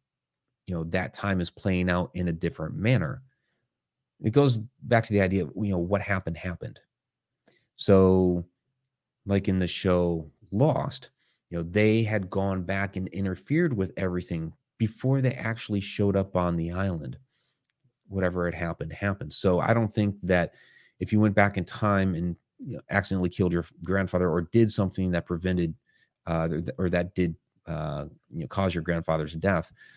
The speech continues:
um, I don't think you would disappear. I think you would continue to, uh, go on in this new timeline that is being played out. And it's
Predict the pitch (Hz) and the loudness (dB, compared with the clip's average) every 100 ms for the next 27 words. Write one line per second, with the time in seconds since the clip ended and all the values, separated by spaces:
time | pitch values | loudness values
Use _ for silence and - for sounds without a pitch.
0 | _ _ 92 92 90 87 85 80 69 _ | _ _ -2 2 2 2 0 -2 -6 _
1 | _ _ _ _ 110 110 104 104 90 85 | _ _ _ _ 2 2 2 0 0 2
2 | 101 95 85 82 90 - - 107 87 92 | 2 2 0 0 -4 -4 -4 0 0 2
3 | 101 90 95 85 87 - 95 90 - 82 | 0 2 0 0 -4 -2 -2 -2 -2 -4
4 | 78 - _ _ - 85 80 80 90 87 | -4 -10 _ _ -4 -2 -2 -2 0 2
5 | 95 92 85 85 82 _ _ _ _ _ | 4 4 2 0 -4 _ _ _ _ _
6 | _ - 110 110 98 90 - - 104 101 | _ 0 4 6 4 0 -8 -10 -2 2
7 | 101 101 95 95 98 92 85 82 82 85 | 4 4 2 0 0 0 0 -2 -2 -2
8 | 82 82 80 82 82 78 - 85 80 82 | -2 -4 -6 -4 -4 -6 -4 -2 -2 -2
9 | 80 69 _ _ _ _ _ _ - _ | -2 -6 _ _ _ _ _ _ -20 _
10 | _ _ _ _ _ _ _ _ _ _ | _ _ _ _ _ _ _ _ _ _
11 | _ _ _ _ _ _ _ _ _ 104 | _ _ _ _ _ _ _ _ _ 0
12 | 104 101 - 98 | 2 2 0 -6